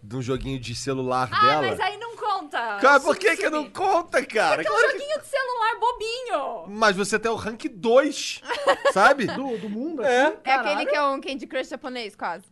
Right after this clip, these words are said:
Speaker 2: É.
Speaker 4: É.
Speaker 2: Não, é
Speaker 4: É.
Speaker 2: porque eles lançam
Speaker 3: Mas você
Speaker 2: eu
Speaker 3: gastou
Speaker 2: já fiz.
Speaker 3: dinheiro nele?
Speaker 2: Não.
Speaker 3: Ah, então tudo bem, tá
Speaker 2: Eu
Speaker 3: valendo.
Speaker 2: não gasto dinheiro nesse jogo.
Speaker 4: Ah, eu gasto dinheiro
Speaker 2: Porque
Speaker 4: todos.
Speaker 2: dependendo dos desafios que você faz, você vai ganhando o dinheirinho do jogo.
Speaker 3: Entendi.
Speaker 2: Só que aí você tem como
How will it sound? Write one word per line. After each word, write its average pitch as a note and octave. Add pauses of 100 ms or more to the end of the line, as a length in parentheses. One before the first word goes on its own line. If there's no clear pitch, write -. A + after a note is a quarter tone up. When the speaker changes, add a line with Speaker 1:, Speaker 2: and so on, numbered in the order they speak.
(160)
Speaker 2:
É. A#3+
Speaker 4:
É. G#3+ (380)
Speaker 2:
Não, G#4
é D4+
Speaker 4:
É. D#4
Speaker 2:
porque -
eles F4+
lançam F4+
Speaker 3:
Mas -
você D#4+
Speaker 2:
eu C#4+
Speaker 3:
gastou C#4+
Speaker 2:
já C#4
fiz. G3+
Speaker 3:
dinheiro A3+
nele? G#3
Speaker 2:
Não. A3 (200)
Speaker 3:
Ah, E3
então D3
tudo F3+
bem, D#3
tá D3+
Speaker 2:
Eu D3
Speaker 3:
valendo. D#3+
Speaker 2:
não C#4
gasto A3+
dinheiro G#3+
nesse G#3+
jogo. G#3+
Speaker 4:
Ah, G#3
eu G3
gasto F#3+
dinheiro F#3+
Speaker 2:
Porque C#4+
Speaker 4:
todos. A#3
Speaker 2:
dependendo D4
dos -
desafios F4+
que D#4
você D#4+
faz, D#4
você D#4+
vai D#4
ganhando E4
o G#4+
dinheirinho C#4+
do A#3+
jogo. F#3
Speaker 3:
Entendi. F3
Speaker 2:
Só F3+
que F#3+
aí A3
você D#4
tem F#4
como A4+